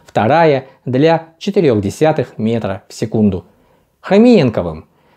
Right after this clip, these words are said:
проведено изучение зависимости коэффициента трения мякиша и корки сухарных плит высшего и первого сортов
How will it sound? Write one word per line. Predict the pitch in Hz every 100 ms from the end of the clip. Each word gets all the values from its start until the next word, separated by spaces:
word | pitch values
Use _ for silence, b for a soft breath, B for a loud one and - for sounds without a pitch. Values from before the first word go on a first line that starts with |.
| _ _
проведено | 175 208 202 208 220 220
изучение | 202 196 220 220 208 208
зависимости | 202 208 208 214 208 202 208
коэффициента | 202 196 202 202 214 214 202
трения | 202 208 208 202 208
мякиша | 220 220 - - - b b b
и | 185 190
корки | 233 226 220 208
сухарных | - 208 214 208 196 190 -
плит | - 226 226 b b -
высшего | 160 247 226 - 208 202 208 202 - _ _ 220
и | 233
первого | 220 - 226 214 151 127 123
сортов | - 110 - 208 208